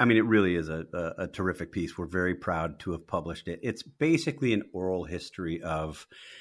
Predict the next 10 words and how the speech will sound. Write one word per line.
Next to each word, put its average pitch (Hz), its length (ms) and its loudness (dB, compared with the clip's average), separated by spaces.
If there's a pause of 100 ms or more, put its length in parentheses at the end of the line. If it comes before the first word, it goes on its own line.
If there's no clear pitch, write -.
(200)
the 98 100 0
U 101 300 4
S 92 120 4
Congress's 95 680 0 (100)
efforts 80 540 -8
to 80 500 -4 (380)
impose 92 360 -4
some 101 120 -2
restrictions 71 640 -8
on, 80 420 -4